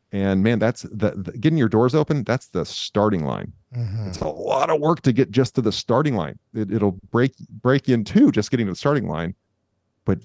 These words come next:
Speaker 1: getting your business open is like, you've just, even if you did a big pre-launch, you got two hundred members, three hundred members, you are just at the starting line. So, you know, it's, it's, it's human behavior and psychology. And so you,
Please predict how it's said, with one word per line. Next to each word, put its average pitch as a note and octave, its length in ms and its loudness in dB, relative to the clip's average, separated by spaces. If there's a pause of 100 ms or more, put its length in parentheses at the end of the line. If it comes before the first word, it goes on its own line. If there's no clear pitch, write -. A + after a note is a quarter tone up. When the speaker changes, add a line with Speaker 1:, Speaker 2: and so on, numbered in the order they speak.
(260)
Speaker 1:
getting A#2+ 220 4
your B2 100 4
business G#2 360 2
open B2+ 320 0
is F#2+ 260 -2
like, F2+ 180 -2 (540)
you've G#2+ 160 -6
just, G2+ 260 0
even A#2+ 160 2
if B2 100 4
you B2 60 -2
did A2+ 160 0
a - 20 -4
big A2 360 -2
pre-launch, A#2+ 500 4
you G2+ 60 0
got B2+ 120 2
two C3 160 0
hundred B2 140 0
members, A2+ 340 0
three C3 100 0
hundred A2+ 100 0
members, A2+ 220 0 (640)
you B2 240 2
are C#2 140 0
just G2 340 -2
at G#2 60 -4
the G2+ 80 -8
starting E2+ 320 -4
line. C2+ 260 -6
So, F2+ 360 0 (540)
you F3+ 60 4
know, D#3 80 6
it's, - 160 0
it's, B2 280 0
it's - 180 -2
human B2+ 280 4
behavior A#2 600 0 (160)
and G2+ 200 0
psychology. G2 460 0
And G2+ 120 -2
so G2+ 260 0
you, G2+ 240 -4